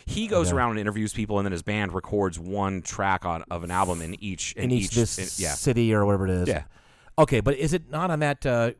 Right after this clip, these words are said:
Speaker 2: we'll think of it in a minute. It's a fanta-, by the way, if you want, wanna, like,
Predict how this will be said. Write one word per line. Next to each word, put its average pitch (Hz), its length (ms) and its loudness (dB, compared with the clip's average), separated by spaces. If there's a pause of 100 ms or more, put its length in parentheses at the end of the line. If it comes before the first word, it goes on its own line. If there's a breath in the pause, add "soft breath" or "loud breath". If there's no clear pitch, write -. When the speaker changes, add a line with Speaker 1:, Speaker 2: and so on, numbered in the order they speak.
(220)
Speaker 2:
we'll 117 100 -4
think 110 140 0
of 95 80 -2
it 98 80 -2
in 95 40 -4
a 90 40 0
minute. 92 240 -2
It's 107 140 -2
a 123 40 2
fanta-, 135 480 0
by 120 200 4
the 113 80 4
way, 95 140 2
if 92 100 -4
you 113 160 -2
want, 117 280 0
wanna, 113 280 0 (140)
like, 110 180 -2